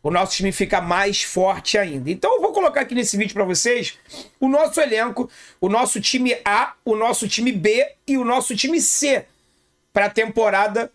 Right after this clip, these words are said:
dois mil e vinte e quatro. E eu fiz isso na live de ontem à noite. Você que assistiu aqui, você já sabe. Vou fazer hoje com um pouco mais de detalhes. Mas o time B do Fluminense pra dois mil e vinte e quatro, na opinião da galera que participou da live,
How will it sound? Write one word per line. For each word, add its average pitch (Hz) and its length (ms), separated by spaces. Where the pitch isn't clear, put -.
dois 190 280
mil 208 160
e - 20
vinte 202 220
e - 60
quatro. 139 380
E 262 60
eu 349 160
fiz 403 240
isso - 400
na 202 140
live 202 240
de 165 120
ontem 185 260
à - 20
noite. 143 340
Você 180 220
que 220 80
assistiu 208 360
aqui, 208 160
você 233 240
já 247 140
sabe. 160 340
Vou 185 80
fazer 214 320
hoje 220 240
com 247 120
um 214 60
pouco 233 300
mais 226 200
de 196 100
detalhes. 190 760
Mas 226 720
o 220 100
time 320 240
B 240 320
do 254 140
Fluminense 185 440
pra 175 120
dois 170 160
mil 170 100
e 151 80
vinte 151 140
e - 40
quatro, 190 460
na 220 220
opinião 277 420
da 240 120
galera 208 260
que 202 80
participou 185 460
da 170 100
live, 165 500